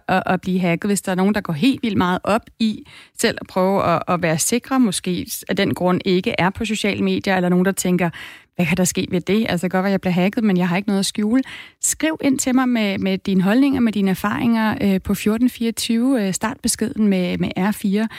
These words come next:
Øh, så kan du være med i, i debatten her til morgen, fordi jeg har altså Clau-,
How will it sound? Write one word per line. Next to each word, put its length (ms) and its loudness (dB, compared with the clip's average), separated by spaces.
Øh, 140 4
så 100 0
kan 80 2
du 60 4
være 140 0
med 320 4
i, 340 -2
i 60 2
debatten 440 2
her 140 2
til 160 -4
morgen, 260 4
fordi 300 -4
jeg 120 -2
har 240 2
altså 260 -2
Clau-, 240 0